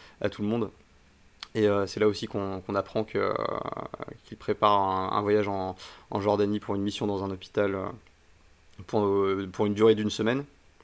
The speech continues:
À côté de ça, on, on voit, euh, Mandy, euh,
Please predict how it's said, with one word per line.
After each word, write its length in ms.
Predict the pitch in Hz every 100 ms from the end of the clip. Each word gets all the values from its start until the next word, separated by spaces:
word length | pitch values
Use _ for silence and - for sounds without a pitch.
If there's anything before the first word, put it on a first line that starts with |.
| _ _ - - _ _ _ - - -
À 60 |
côté 260 | 113 113 120
de 60 | -
ça, 100 | 127
on, 160 | 113 -
on 120 | 113
voit, 380 | 110 117 117 110
euh, 920 | 104 104 101 101 98 98 101 104 104
Mandy, 440 | 107 110 110 120
euh, 240 | 113 107